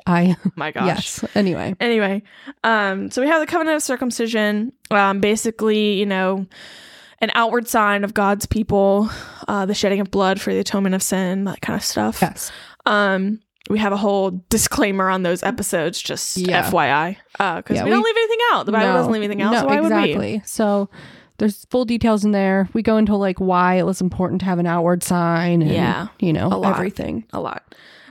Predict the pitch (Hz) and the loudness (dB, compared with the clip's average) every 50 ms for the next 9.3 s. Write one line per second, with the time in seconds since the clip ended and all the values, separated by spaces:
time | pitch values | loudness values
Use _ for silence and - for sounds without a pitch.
0 | _ - - 233 226 214 208 202 202 196 202 202 233 - _ _ _ _ _ _ | _ -4 -2 0 0 0 0 -2 -2 -4 -4 -6 -8 -10 _ _ _ _ _ _
1 | _ _ _ - 240 240 247 - - 262 294 - - 311 254 233 196 233 220 220 | _ _ _ -4 -2 -2 0 2 2 2 2 2 0 0 0 2 2 2 2 2
2 | 208 214 202 202 - 208 208 208 208 202 - 202 190 196 - 214 202 190 202 185 | 2 0 0 -2 -2 -2 -2 -2 -2 -2 -2 -2 -4 -2 -2 -2 -2 0 0 -2
3 | - - - 196 196 196 196 - - - - - - - - - - - - - | 0 0 2 2 2 0 -2 -6 -8 -6 -6 -6 -6 -6 -8 -10 -8 -8 -8 -8
4 | - - - - - 320 311 285 285 269 302 302 294 294 359 415 - - 427 453 | -10 -10 -8 -2 0 0 2 2 2 2 2 0 0 0 -2 -4 -4 -4 -4 -2
5 | 480 453 - 349 - - 233 214 214 - - 226 208 202 190 - - - 214 185 | -2 -2 -4 -4 -4 -2 -2 -2 -2 -2 0 0 0 0 0 -4 -6 -8 -4 -2
6 | 196 190 185 190 190 196 202 - 202 196 196 190 196 - 190 185 180 - 190 185 | 0 0 0 0 0 -2 -2 -2 0 0 2 0 0 0 -2 -2 -2 0 0 0
7 | 185 180 - 190 180 185 175 175 175 170 160 - - - 226 220 - _ - - | 0 0 0 2 2 2 2 2 0 0 -2 -4 -6 -10 -14 -16 -16 _ -18 -8
8 | - 285 311 311 226 - - 233 247 269 302 302 277 233 190 190 170 156 156 147 | -4 -4 -2 -4 -4 -2 0 0 2 4 4 4 2 2 2 2 2 2 2 0
9 | 151 - - - 185 208 | -2 -4 -6 -8 -6 -8